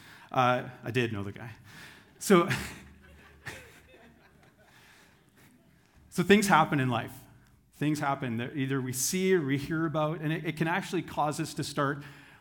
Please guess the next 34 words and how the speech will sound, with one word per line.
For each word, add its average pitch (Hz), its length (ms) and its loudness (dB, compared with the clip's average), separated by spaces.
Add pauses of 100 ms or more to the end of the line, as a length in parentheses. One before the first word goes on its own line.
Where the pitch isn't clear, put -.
(120)
wondering 147 760 0
about 131 300 -4
the 139 40 -2
things 143 340 -2
that 139 120 -2
we 127 80 -2
believe. 117 460 -4
So 127 320 0 (240)
in 143 160 2
this 151 260 0
gentleman's 135 540 0
case, 135 420 0
he 165 320 -2
would 175 160 2
have 170 160 -4
probably 156 320 -2
started 147 360 -2
to 151 80 -2
doubt 135 500 -4
his 139 340 -4 (240)
atheism. 127 680 -2 (880)
Something 143 360 -2
happened 135 400 -2
to 127 100 -8
cause 127 320 -4
him 131 140 -4
to 131 100 -6
doubt 127 300 -4
that. 107 260 -10
Perhaps 160 520 -2
for 143 180 -4
you, 131 400 -2 (1700)
something 190 540 0
evil 147 480 -2